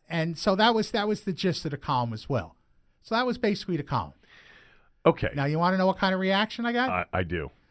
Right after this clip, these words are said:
Speaker 1: You know,
Speaker 2: Because
Speaker 1: and
Speaker 2: I, I want, I wanna make, just make clear, "We Hail" was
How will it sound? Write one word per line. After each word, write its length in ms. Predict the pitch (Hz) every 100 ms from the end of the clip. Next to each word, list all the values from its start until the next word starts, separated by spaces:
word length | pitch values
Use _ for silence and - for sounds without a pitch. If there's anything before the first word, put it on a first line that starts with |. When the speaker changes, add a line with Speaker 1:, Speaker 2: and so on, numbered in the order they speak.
| _ _ _ _
Speaker 1:
You 140 | 170 196
know, 160 | 240
Speaker 2:
Because 200 | 170 190 190
Speaker 1:
and 60 |
Speaker 2:
I, 40 | 202
I 100 | 180
want, 200 | 202 175
I 40 |
wanna 220 | 170 175
make, 160 | 165 160
just 380 | 120 - 131 139
make 200 | 139 -
clear, 560 | - 147 127 78 60 - - - - _
"We 440 | 85 95 135 208 226
Hail" 640 | - 175 147 82 65 78 - - -
was 760 | 85 107 107 104 101 - -